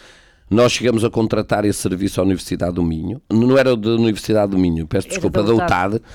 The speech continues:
Speaker 1: Fizemos formação com eles, compramos exatamente os mesmos equipamentos que eles utilizavam para ver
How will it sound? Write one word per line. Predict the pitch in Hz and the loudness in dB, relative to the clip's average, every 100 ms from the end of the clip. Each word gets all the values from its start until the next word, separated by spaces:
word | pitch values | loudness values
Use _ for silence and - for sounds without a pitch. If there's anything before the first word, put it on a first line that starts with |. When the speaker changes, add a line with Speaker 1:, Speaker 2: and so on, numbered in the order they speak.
| - - | -18 -4
Speaker 1:
Fizemos | 110 147 147 | 0 2 2
formação | - 131 123 - 113 | 0 0 0 0 -2
com | 113 98 | 0 0
eles, | 87 101 - - | 0 -2 -8 -8
compramos | - 120 - 180 185 | 0 0 4 4 4
exatamente | 147 143 180 160 170 160 127 | 2 2 0 0 2 2 2
os | 127 | 2
mesmos | 151 147 123 | 4 4 2
equipamentos | 131 113 113 123 120 110 - | 0 -2 -2 2 2 0 -4
que | - 113 | -4 -2
eles | 101 - - _ _ | -2 -10 -14 _ _
utilizavam | 113 104 123 113 107 101 110 95 85 80 _ _ _ - | -2 0 2 2 2 2 2 0 -4 -8 _ _ _ -2
para | 104 98 | 0 2
ver | 92 101 98 87 85 | 2 2 2 0 -6